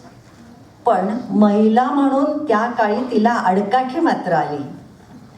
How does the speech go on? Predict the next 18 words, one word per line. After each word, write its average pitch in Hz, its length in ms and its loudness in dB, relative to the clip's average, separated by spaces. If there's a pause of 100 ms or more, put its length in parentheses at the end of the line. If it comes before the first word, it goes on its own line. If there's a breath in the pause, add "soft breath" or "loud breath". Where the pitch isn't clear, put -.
(480 loud breath)
दोन 214 300 4
हजार 233 280 2
सतरा 220 440 -2
साली 214 280 0
महिलांसाठी 240 800 2
ही 277 200 0
जागा 254 280 0
खुली 247 340 -4
झाली 185 420 -2 (840)
आणि 196 140 2
वडिलांनी 180 560 2
तिला 180 380 -2 (180)
तिथल्या 208 220 0
जबाबदारीची, 190 920 0
धोक्याची 202 560 0
जाणीव 180 420 0
करून 185 340 0
दिली. 143 300 -4